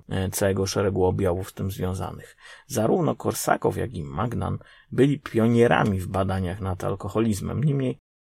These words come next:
badania, które wykonywał Magnan, należy uznać za co najmniej kontrowersyjne i nierzetelne. Lekarz ten, nie mogąc systematycznie truć ludzi piołunem,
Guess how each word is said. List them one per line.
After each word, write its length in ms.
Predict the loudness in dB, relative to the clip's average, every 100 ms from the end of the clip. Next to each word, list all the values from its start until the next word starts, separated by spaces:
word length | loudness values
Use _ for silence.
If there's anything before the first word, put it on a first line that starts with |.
| _ -4
badania, 680 | 0 2 2 2 2 4 4
które 260 | 2 0 2
wykonywał 480 | 0 -2 -2 -2
Magnan, 460 | 0 -2 0 -2 -2 -6 -20 _ _
należy 420 | 0 2 2 2
uznać 360 | -2 0 0 2
za 160 | 0 -2 -8
co 200 | -4 0
najmniej 360 | 0 0 -2
kontrowersyjne 1040 | -2 -2 0 0 0 0 -2 -6 -4 -4 -6
i 260 | -8 -8 -10 _ _ _
nierzetelne. 760 | -4 -2 -2 -6 -10 -12 -14 -18 -20 _ _ _ _ _ _ _
Lekarz 400 | 2 2 2 -4
ten, 300 | -6 -6 -4
nie 120 | -2 0
mogąc 460 | 2 0 0 -4 -6
systematycznie 720 | -6 -4 -2 0 -2 -4 -4
truć 220 | -2 -4
ludzi 280 | -2 -4 -4
piołunem, 560 | 2 2 2 0 -2